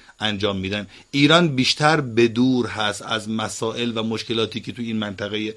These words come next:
مرکزی اتفاق میفته. برای همینه که در مواقع لزوم می‌تونه یه انرژی بسیار قابل توجه تمدنی تزریق کنه تو این سیستم.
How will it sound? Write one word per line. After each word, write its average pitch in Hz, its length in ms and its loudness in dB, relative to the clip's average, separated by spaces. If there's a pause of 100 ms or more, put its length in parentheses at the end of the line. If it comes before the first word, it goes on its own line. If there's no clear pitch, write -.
(300)
مرکزی 110 480 0
اتفاق 107 380 -4
میفته. 101 540 -2 (280)
برای 143 220 8
همینه 196 360 2
که 160 100 2
در 139 180 2
مواقع 120 720 2 (280)
لزوم 127 600 2
می‌تونه 180 400 -2
یه 180 220 0
انرژی 123 680 -2
بسیار 151 680 2
قابل 131 280 2
توجه 117 480 0
تمدنی 120 500 -4
تزریق 131 480 2
کنه 104 260 -2
تو 101 120 -12
این 95 120 -6
سیستم. 104 400 -8